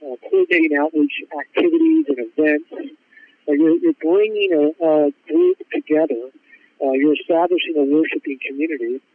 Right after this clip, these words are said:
And so certainly managing and prioritizing the chaplain's mission, uh, to fulfill the core competency, competencies. In the Navy, there are four core competencies that every, that a, that a chaplain is to fulfill. And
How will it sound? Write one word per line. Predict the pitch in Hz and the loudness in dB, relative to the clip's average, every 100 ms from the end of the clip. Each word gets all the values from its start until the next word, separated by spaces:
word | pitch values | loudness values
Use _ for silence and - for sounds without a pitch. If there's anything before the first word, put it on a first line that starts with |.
| _ _ _ - | _ _ _ -12
And | 175 - | -12 -2
so | - 190 175 453 - - - | 2 4 2 0 -8 -12 -2
certainly | - 381 | 0 2
managing | 156 170 190 170 180 | 0 2 0 0 -2
and | 160 | 0
prioritizing | 175 170 196 190 147 135 127 127 127 _ _ - - | 0 2 2 2 0 0 0 -4 -10 _ _ -12 -6
the | - | -2
chaplain's | 165 165 175 143 | 0 0 -2 -4
mission, | 156 190 - 131 _ - _ _ _ _ - | -2 -2 -2 -8 _ -20 _ _ _ _ -4
uh, | 135 131 | -2 -2
to | - 165 | -2 -4
fulfill | - - - 185 | -2 -2 0 2
the | - - | 2 -4
core | - 247 | -2 -2
competency, | - 151 - - 139 - - _ - | -2 -4 -4 -6 -8 -8 -10 _ -6
competencies. | - - 131 - 123 | -6 -6 -14 -10 -6
In | 156 | -2
the | 175 | -2
Navy, | 156 214 240 123 302 _ - - - - | 0 0 0 -2 -4 _ -20 -20 -20 -2
there | 156 151 | 2 2
are | - | 0
four | 202 233 | 0 0
core | - 214 196 | 0 -2 -2
competencies | - 359 - - 269 _ 269 294 - _ _ _ _ _ - | -2 -6 -6 -8 -10 _ -8 -8 -10 _ _ _ _ _ -6
that | 135 | 0
every, | 143 175 180 | 2 2 0
that | 160 143 | 0 0
a, | 143 - | -2 0
that | 143 | -2
a | |
chaplain | - 147 151 147 165 | 0 -2 -2 -2 -4
is | 160 | -4
to | - - | -6 -6
fulfill. | - - - 147 117 - _ _ _ _ _ _ _ _ _ | -6 -2 0 0 -2 -6 _ _ _ _ _ _ _ _ _
And | 160 165 165 | -2 0 0